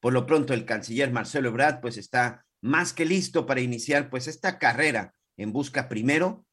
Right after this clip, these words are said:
de la candidatura de su partido, del partido oficial de Morena,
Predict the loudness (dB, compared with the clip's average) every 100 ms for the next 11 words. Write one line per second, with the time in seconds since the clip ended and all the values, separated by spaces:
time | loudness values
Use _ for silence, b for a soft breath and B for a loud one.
0 | _ -2 -2 -2 -2 -2 -2 2 2 2
1 | -2 -6 -8 -4 -2 0 0 -2 -4 -2
2 | 0 0 -4 -2 0 0 -2 0 2 2
3 | 0